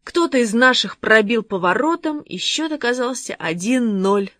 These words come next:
в нашу пользу. Мы обрадовались и с новыми силами начали нажимать на вражеские ворота.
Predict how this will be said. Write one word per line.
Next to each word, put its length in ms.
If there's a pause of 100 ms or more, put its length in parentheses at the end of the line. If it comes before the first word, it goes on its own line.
в 120
нашу 360
пользу. 560 (760)
Мы 240
обрадовались 1000
и 100
с 120
новыми 400
силами 480
начали 420
нажимать 640
на 140
вражеские 560
ворота. 480